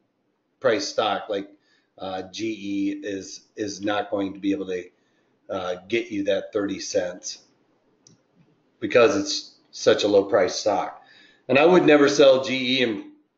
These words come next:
at a fourteen cent anyway, but, or a fourteen dollar stock, because there's just way too much risk to the upside for that as well. Uh, I would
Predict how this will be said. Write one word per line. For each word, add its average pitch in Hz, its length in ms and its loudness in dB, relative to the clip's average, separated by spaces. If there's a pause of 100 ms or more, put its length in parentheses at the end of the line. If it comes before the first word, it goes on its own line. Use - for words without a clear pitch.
(120)
at 117 140 0
a 110 40 -2
fourteen 117 560 -4
cent 104 320 -4
anyway, 117 580 -2
but, 110 220 -2
or 110 100 4
a 104 140 0
fourteen 120 320 0
dollar 104 280 2
stock, 117 420 0
because 101 380 -2
there's 101 200 -6
just 101 240 -10
way 107 140 -4
too 101 140 -8
much 95 280 -10
risk 101 260 -12
to 98 60 -20
the 98 140 -10
upside 98 420 -10
for 98 80 -20
that 92 180 -10
as 92 140 -20
well. 90 340 -16 (480)
Uh, 95 180 -8
I 101 140 -6
would 101 180 -6